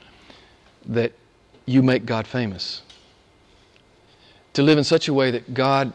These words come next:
is renowned in your orbit because you speak and do the things that you speak and do.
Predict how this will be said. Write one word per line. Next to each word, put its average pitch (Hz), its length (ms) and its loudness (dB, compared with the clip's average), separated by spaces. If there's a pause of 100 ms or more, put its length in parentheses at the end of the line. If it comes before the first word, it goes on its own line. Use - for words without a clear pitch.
is 120 220 -4
renowned 120 800 -2 (400)
in 110 160 -6
your 135 160 2
orbit 113 420 -4
because 113 500 -6
you 151 160 2
speak 143 540 -2
and 123 180 0
do 113 380 -2 (800)
the 110 100 -6
things 117 380 -4
that 110 160 -8
you 117 140 -2
speak 110 400 -6
and 104 120 -6
do. 98 240 -10